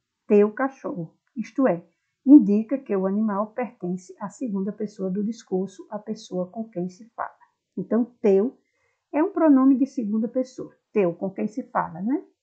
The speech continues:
O teu. Pessoa que eu estou falando com ela. Então, segunda pessoa e "o", terceira pessoa, tá bom?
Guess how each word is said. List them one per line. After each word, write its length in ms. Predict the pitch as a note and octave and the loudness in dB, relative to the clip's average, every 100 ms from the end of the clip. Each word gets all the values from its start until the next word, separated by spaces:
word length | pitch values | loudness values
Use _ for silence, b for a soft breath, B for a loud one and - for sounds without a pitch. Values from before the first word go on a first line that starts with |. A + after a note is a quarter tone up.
| _ - | _ -18
O 60 | G3 _ | -18 _
teu. 260 | G3+ E3 F3 _ _ _ _ _ _ | -2 -2 -4 _ _ _ _ _ _
Pessoa 280 | F#3+ F3 G#3 | -10 -6 -6
que 80 | A3 | -6
eu 40 | |
estou 280 | F#3 - G#3+ | -8 -6 -8
falando 540 | - A#3 G#3+ G3 G#3 | -4 -4 -2 -4 -4
com 180 | A3 B3 | -8 -8
ela. 200 | - - _ _ | -10 -12 _ _
Então, 280 | G3 G#3+ C4+ _ _ | -10 -8 -12 _ _
segunda 360 | _ G#3 F#3+ G3+ | _ -6 -4 -4
pessoa 580 | G#3 C4 - B3 C#4 - _ _ - | -2 -4 -4 -4 -4 -6 _ _ 6
e 160 | D4 C4 | 8 10
"o", 320 | A3+ C#4 - _ _ _ _ _ _ _ _ _ | 8 4 -2 _ _ _ _ _ _ _ _ _
terceira 380 | - G#3+ - F#3 | -6 -6 -2 -4
pessoa, 400 | G3+ A3+ - - _ _ _ | -2 -6 -8 -14 _ _ _
tá 80 | F#3+ | -4
bom? 240 | G3+ D#4+ | 0 0